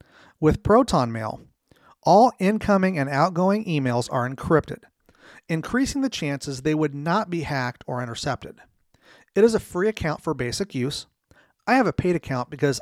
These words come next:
I wanted to increase the number of email addresses I could use, and for the next upgrade level above free, it's only forty-eight bucks a year. I use this for all of my important emails, especially those that include sensitive information.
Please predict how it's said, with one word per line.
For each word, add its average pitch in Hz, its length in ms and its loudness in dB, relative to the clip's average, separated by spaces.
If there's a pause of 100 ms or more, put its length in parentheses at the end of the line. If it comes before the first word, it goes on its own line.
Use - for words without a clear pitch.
I 147 60 0
wanted 165 280 2
to 139 80 2
increase 143 380 -4
the 131 60 -10
number 127 240 -4
of 120 100 -8
email 143 300 -4
addresses 117 420 -6
I 113 120 -6
could 123 160 -12
use, 120 340 -10 (460)
and 190 280 0
for 185 180 6
the 165 100 0
next 196 260 -4
upgrade 170 340 0
level 165 300 2
above 151 260 2
free, 156 380 0 (100)
it's 190 200 -2
only 170 180 0
forty-eight 131 480 -4
bucks - 280 -6
a 127 60 -12
year. 117 260 -8 (1000)
I 170 80 4
use 208 320 2
this 180 180 0
for - 220 -4 (120)
all 214 200 4
of 196 80 0
my 170 160 -2
important 156 420 0
emails, 120 440 -10 (100)
especially 202 500 2
those 139 300 4
that 143 140 4
include 135 360 -2
sensitive 127 540 -4
information. 127 720 -8